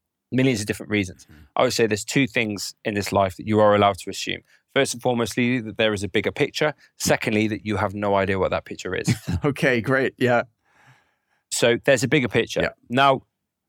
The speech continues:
Speaker 1: but the actual question, the actual thing is, but why didn't they just say? But why didn't they just say? Now, why do people ghost? The answer to that is, and it's,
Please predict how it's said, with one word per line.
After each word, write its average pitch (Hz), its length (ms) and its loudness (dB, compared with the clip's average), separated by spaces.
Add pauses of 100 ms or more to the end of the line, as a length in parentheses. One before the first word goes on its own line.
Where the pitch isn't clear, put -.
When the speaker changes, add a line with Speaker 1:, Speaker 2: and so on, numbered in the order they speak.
(240)
Speaker 1:
but - 100 0
the 143 100 6
actual 170 360 2
question, 104 560 -2
the 120 100 4
actual 135 320 2
thing 104 180 -2
is, 110 180 0
but - 160 -8
why 143 160 4
didn't 151 80 0
they 117 100 0
just 120 200 -6
say? - 280 0 (880)
But - 160 -2
why 135 240 4
didn't 117 340 0
they 107 160 0
just 98 260 -4
say? 98 260 0 (840)
Now, 123 320 0 (1120)
why 139 280 2
do 131 100 0
people 117 280 0
ghost? 104 520 0 (720)
The 113 120 0
answer 156 260 0
to 107 60 -8
that 120 200 2
is, 110 280 0 (180)
and 113 100 0
it's, - 200 -6